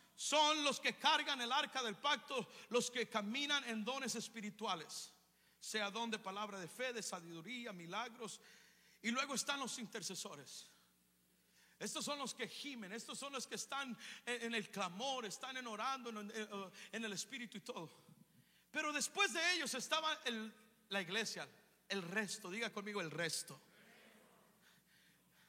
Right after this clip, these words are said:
Es el pueblo, es los laicos, aquellos. Todos somos parte de vez en cuando de ese grupo. Pero hay un grupo más que quiero identificar.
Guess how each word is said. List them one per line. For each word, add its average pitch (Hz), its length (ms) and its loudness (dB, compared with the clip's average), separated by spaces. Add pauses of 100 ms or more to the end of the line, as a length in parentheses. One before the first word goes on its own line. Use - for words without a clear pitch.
(320)
Es 269 180 -4
el 269 140 -4
pueblo, 262 400 0
es 220 160 -6
los 240 180 -4
laicos, 247 600 0
aquellos. 247 500 -6 (300)
Todos 302 360 2
somos 254 300 -4
parte 240 480 -2 (240)
de 226 120 2
vez 247 280 -2
en 226 80 -6
cuando 214 480 -2 (640)
de 196 220 2
ese 214 220 0
grupo. 175 380 -8 (1160)
Pero 294 180 6
hay 359 180 6
un 392 160 4
grupo 277 360 2
más 202 520 -2 (1300)
que 208 140 0
quiero 269 240 0
identificar. 214 720 -8